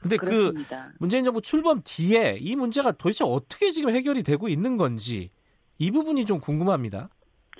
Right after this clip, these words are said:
Speaker 2: 사실은, 어, 이공일오 한일합의의 가장 상징적인 것은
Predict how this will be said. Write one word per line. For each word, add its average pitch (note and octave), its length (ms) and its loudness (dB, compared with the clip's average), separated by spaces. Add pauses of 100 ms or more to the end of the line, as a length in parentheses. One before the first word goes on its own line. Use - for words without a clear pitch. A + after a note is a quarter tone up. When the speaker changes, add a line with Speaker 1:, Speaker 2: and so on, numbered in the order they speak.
(680)
Speaker 2:
사실은, C4 580 -2
어, G3 320 0 (380)
이공일오 B3 400 -2
한일합의의 B3 460 -2
가장 F#3 280 -8
상징적인 A#3+ 560 -6
것은 F#3 420 -6